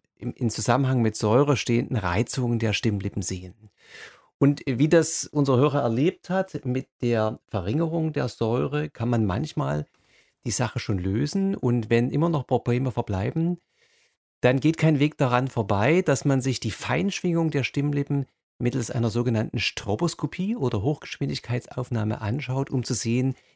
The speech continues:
ist da noch ein Grund, warum nach der Säurebelastung trotzdem noch die Stimme hängt. Das kann manchmal eine kleine Vernarbung sein.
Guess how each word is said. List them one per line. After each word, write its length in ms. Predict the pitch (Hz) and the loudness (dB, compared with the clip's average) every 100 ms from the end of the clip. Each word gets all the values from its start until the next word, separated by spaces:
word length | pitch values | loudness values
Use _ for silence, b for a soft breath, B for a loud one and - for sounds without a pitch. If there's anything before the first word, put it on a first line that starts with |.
| _ | _
ist 280 | 160 160 - | 2 2 2
da 100 | 143 | 2
noch 240 | 131 131 | 4 0
ein 180 | - 113 | -2 -2
Grund, 520 | 110 127 143 220 220 151 | -2 0 4 4 4 2
warum 360 | 127 139 135 | 2 4 4
nach 260 | 107 117 - | 2 0 0
der 180 | 156 143 | -2 0
Säurebelastung 840 | 139 131 127 120 117 - 110 113 | 0 -2 -2 -2 -2 -2 -4 -4
trotzdem 480 | - 127 - 143 127 | 0 -2 0 0 2
noch 220 | 120 - | 0 -4
die 160 | - 107 | -6 -6
Stimme 400 | - 117 117 107 b b | 0 2 2 -2 b b
hängt. 480 | - 117 180 - - b b b | -2 0 0 -4 -14 b b b
Das 140 | - - | -6 -2
kann 160 | 147 | 2
manchmal 300 | 151 - 131 | 2 2 0
eine 200 | 127 110 | 2 0
kleine 260 | 113 104 107 | 0 0 0
Vernarbung 580 | - 98 87 123 156 143 | 0 -2 0 0 0 0
sein. 440 | 131 127 135 139 | -2 -2 0 -2